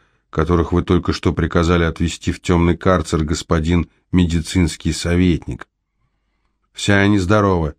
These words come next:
и, согласно врачебному заключению, темный карцер им не противопоказан». «Вообще-то вы их даже не осмотрели». «Вы намерены контролировать мою работу? Берегитесь. Я знаю о вас больше, чем вы думаете».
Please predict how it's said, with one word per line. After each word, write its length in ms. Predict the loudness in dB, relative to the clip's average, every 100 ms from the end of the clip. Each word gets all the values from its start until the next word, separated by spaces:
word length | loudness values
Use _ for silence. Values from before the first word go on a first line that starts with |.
| _ _ _ _ _ _
и, 60 |
согласно 500 | -2 2 4 2 2
врачебному 580 | 2 2 2 2 2 2
заключению, 680 | 0 0 0 2 2 2 2
темный 340 | 2 4 4
карцер 440 | 2 2 0 0 2
им 120 | 4
не 80 | 4
противопоказан». 960 | 2 0 0 2 0 2 0 0 -6 -12 _ _ _ _ _ _ _ _ _ _
«Вообще-то 480 | -4 -2 -4 -2 0
вы 140 | 2
их 120 | 2
даже 280 | 2 2 2
не 140 | 2 2
осмотрели». 640 | 2 0 0 0 -2 -4 -12 _ _ _ _ _ _ _ _ _
«Вы 140 | -4 2
намерены 440 | 4 4 2 2
контролировать 600 | 0 2 2 4 2 2
мою 160 | 2 2
работу? 560 | 2 0 0 -2 -6 -10 _ _ _ _ _ _ _
Берегитесь. 800 | -2 0 2 2 0 -6 -10 -18 _ _ _ _ _ _
Я 160 | -4 -2
знаю 280 | 0 -2 -2
о 40 |
вас 180 | -2 -2
больше, 320 | 0 0 -2
чем 220 | -4 -2
вы 80 | -2
думаете». 580 | -2 -2 -2 -6 -14 -20